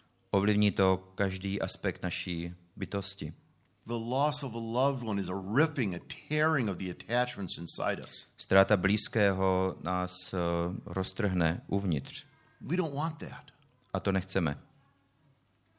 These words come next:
Speaker 2: And she was angry.
Speaker 1: Ona byla rozlobená.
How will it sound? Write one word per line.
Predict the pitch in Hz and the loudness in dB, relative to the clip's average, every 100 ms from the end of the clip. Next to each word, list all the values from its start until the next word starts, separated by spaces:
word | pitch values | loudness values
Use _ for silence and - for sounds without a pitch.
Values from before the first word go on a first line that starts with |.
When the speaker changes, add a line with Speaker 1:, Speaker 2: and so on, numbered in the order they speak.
| _ _ _ _ _ - | _ _ _ _ _ -8
Speaker 2:
And | 123 | -4
she | - 143 | -2 0
was | 131 | 0
angry. | 131 120 - - - _ _ - - | 0 0 -2 -8 -20 _ _ -14 -6
Speaker 1:
Ona | 95 | -2
byla | 95 92 | 2 2
rozlobená. | 92 92 82 76 76 | 2 0 0 0 -2